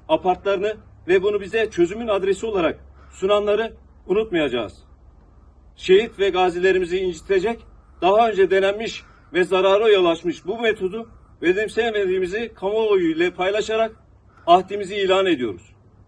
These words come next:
Türk milletinin emrinde ve devletinin hizmetinde olan anahtar parti olarak terörün hiçbir unsuruna ve aparatına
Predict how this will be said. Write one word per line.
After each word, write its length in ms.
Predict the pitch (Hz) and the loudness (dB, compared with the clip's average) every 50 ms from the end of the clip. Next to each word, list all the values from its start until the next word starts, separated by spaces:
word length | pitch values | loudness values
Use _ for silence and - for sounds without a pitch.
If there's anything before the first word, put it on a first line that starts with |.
| _ _ _ _ _ _ _ _ _ _ _ _ | _ _ _ _ _ _ _ _ _ _ _ _
Türk 200 | - 214 214 214 | -10 -10 -8 -6
milletinin 600 | 214 208 208 208 202 - 208 214 220 214 196 - - - - - - _ - | -4 0 0 0 0 0 -4 -4 -4 -6 -8 -12 -18 -20 -20 -20 -10 _ 2
emrinde 600 | 180 190 202 208 208 208 202 208 208 180 117 101 | 4 4 4 4 0 0 2 2 2 2 0 0
ve 160 | 123 170 180 175 | -2 0 2 4
devletinin 640 | 202 202 202 202 190 - 196 208 208 202 180 151 | 4 4 4 2 0 -2 -4 -4 -4 -6 -8 -10
hizmetinde 540 | 151 175 196 196 202 190 190 - 208 208 214 | -10 -8 -6 -4 -4 -4 -4 -6 -8 -6 -2
olan 320 | 233 226 214 190 180 170 156 | -2 0 0 0 0 0 -2
anahtar 500 | - 139 156 180 180 175 214 220 220 - | -4 -4 -2 -2 -2 -2 -2 -4 -4 -2
parti 280 | 190 202 202 - 220 | -4 -6 -6 -6 -4
olarak 380 | 214 208 185 160 - - - _ _ _ _ _ _ _ _ _ _ - _ | -2 0 0 0 0 -4 -8 _ _ _ _ _ _ _ _ _ _ -12 _
terörün 480 | - 190 196 208 208 208 226 226 226 208 - - - | 2 4 6 6 4 4 2 -4 -8 -10 -14 -16 -14
hiçbir 300 | 202 185 - - 240 233 | -14 -12 -10 -10 -6 -4
unsuruna 540 | 226 202 175 - 190 165 151 160 185 196 - - - - - - 185 | -4 -4 -4 -2 -2 -2 0 -2 -2 -4 -6 -12 -20 -20 -10 -2 2
ve 100 | 196 214 | 4 4
aparatına 640 | 202 196 202 208 208 208 196 - 202 220 226 214 | 4 4 4 2 0 0 -2 -2 -2 0 0 0